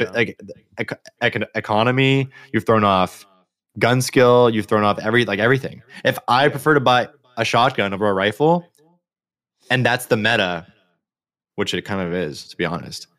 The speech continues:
Speaker 2: then
Speaker 1: Something wrong with it.
Speaker 2: now the economy of the game's thrown off. You have to, you have to switch the, almost have to switch the price of a rifle and a shotgun on Bind because it's more favorable to use a shotgun in, like, three of the four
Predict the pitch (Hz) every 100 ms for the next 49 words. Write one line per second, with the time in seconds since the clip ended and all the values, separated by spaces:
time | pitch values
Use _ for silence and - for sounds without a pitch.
0 | _ _ _ 110 107 101 92 85 _ _
1 | _ _ _ _ _ _ _ _ _ _
2 | - 139 123 104 107 113 98 98 123 135
3 | 139 135 - 123 131 120 110 113 127 127
4 | 98 90 113 120 120 127 - 143 143 -
5 | 131 143 135 - 135 - - 123 127 117
6 | 107 110 120 110 104 104 107 113 110 98
7 | 92 92 107 95 80 - _ _ _ _
8 | _ 113 113 110 98 85 _ _ - 107
9 | 113 127 - 123 123 113 110 98 123 113
10 | 95 - _ _ _ _ _ _ - -
11 | 107 131 120 101 95 98 - - 104 107
12 | 113 110 - 107 107